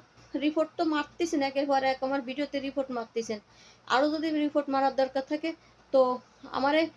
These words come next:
ফলো দেবেন না, আনফলো করে চলে যাবেন। কেন আমার ভিডিওতে রিপোর্টও মারবেন না, দেখবেনও না, আমার ভিডিও দেখবেন না, সমস্যা কি? কত অশ্লীল মানুষ কইরে পার হয়ে চলেছে, তাদের কিছু বলার লোক নাই,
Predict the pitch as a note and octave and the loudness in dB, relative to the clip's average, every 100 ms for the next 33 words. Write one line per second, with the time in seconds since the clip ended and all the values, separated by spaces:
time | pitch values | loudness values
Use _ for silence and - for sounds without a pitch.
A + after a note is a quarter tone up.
0 | _ _ - C#4 D#4 D4+ F4+ F4 F#4+ D4 | _ _ 2 4 4 2 2 2 4 2
1 | C#4+ C#4 C#4 C#4+ D4 C4+ A#3 A3+ A#3 A#3 | 2 2 2 0 2 0 2 0 -2 -4
2 | D4 C#4 B3 B3+ C4 D4 D4 C#4 C#4 C#4+ | -2 -2 -2 -4 -2 -2 0 -2 -2 0
3 | D#4 D#4+ D4+ E4+ D4 B3 G3+ G#3+ G#3 G#3 | 2 0 2 2 2 0 0 -4 -6 -10
4 | - _ _ _ _ - F4+ D4+ E4+ E4+ | -18 _ _ _ _ 0 2 2 4 4
5 | C#4 A#3+ C4+ A#3+ A#3 - _ _ - E4 | 4 2 -2 -2 -8 -14 _ _ 0 2
6 | E4+ - B3 A3 - _ _ _ _ _ | 2 0 -8 -12 -14 _ _ _ _ _
7 | _ - C#4+ C#4+ E4 D#4+ D#4+ D#4 E4+ E4+ | _ 2 2 4 4 4 2 2 0 2
8 | E4+ E4+ E4+ E4 D#4+ E4+ E4 D#4 D4+ D4 | 4 4 2 4 6 4 0 -2 0 2
9 | D#4 D4+ D#4 D4+ D#4 E4+ D#4 C#4 D4+ E4 | 4 4 2 2 2 0 -2 -2 -2 -4
10 | D#4+ D4+ D4 D4 C#4+ D4 D4+ E4 F#4+ D#4+ | -4 -2 -2 -2 0 -2 0 -2 0 -2